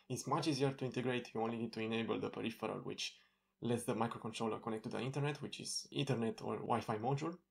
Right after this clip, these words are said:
and it also consumes less resources. Also, it provides an extensive documentation and a lot of support. But before getting into this, I would want you to know that I have started a free School community which is based on embedded systems and Internet of Things.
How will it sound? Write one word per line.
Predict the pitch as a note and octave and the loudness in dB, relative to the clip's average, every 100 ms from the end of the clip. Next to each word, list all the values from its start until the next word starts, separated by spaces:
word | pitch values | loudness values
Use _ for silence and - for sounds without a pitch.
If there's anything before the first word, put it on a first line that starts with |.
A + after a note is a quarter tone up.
| _ | _
and | C3 B2+ - | -4 -4 -4
it | C3+ | 2
also | C3+ C3 | 4 4
consumes | A#2 B2+ - B2 A#2 | 0 -2 -2 -2 0
less | A#2+ - | 0 -2
resources. | G#2+ A2 A2+ - - - - _ _ _ _ _ - | -6 -6 -6 -6 -4 -6 -6 _ _ _ _ _ 4
Also, | C#3 C#3 | 4 4
it | A#2+ | 0
provides | - A#2+ B2 A#2 | -2 2 2 2
an | A#2 | 0
extensive | A2+ A#2+ A2+ A2+ | 0 -2 -2 -2
documentation | A2+ A2 A2+ A2 A#2+ A2+ A2+ A2 | -2 -2 -2 -2 -2 -2 -4 -4
and | A#2 G#2+ | -6 -2
a | |
lot | G#2+ - | -2 -4
of | G2+ | -8
support. | - - F2+ - _ _ _ - _ - | -8 -4 -6 -6 _ _ _ -20 _ 0
But | A#2 A#2 | 0 2
before | A#2 B2+ | -4 -2
getting | B2 A#2 A2+ | 0 0 -2
into | A2 G#2+ | -2 -2
this, | G#2+ G#2+ - | -2 -2 -4
I | - | -4
would | G#2+ A2+ | -4 0
want | A2+ A2 | 0 0
you | G2+ | -4
to | G#2 | -6
know | G2+ G2+ | -4 -4
that | G#2 - - - - | -4 -6 -12 -20 -10
I | - | -4
have | G#2+ A2 | -2 0
started | - A2+ A2 | 2 0 0
a | |
free | G#2+ B2 G#2+ | -2 -2 -2
School | - - | -2 -2
community | A2 A2+ A2 A2 | -2 0 -2 -2
which | G#2 G#2+ | -6 -6
is | A2+ | -4
based | A#2 A2 - | -2 -2 -4
on | |
embedded | G#2 G#2 A2+ A#2 | -6 0 0 0
systems | - A#2 G#2 G#2 - | -4 -6 -6 -8 -6
and | - G#2+ G2 - | -6 -6 -8 -6
Internet | C#3+ C3 A2 | 0 2 2
of | G#2 - | -2 -4
Things. | C3+ D#3 - | -2 -2 -6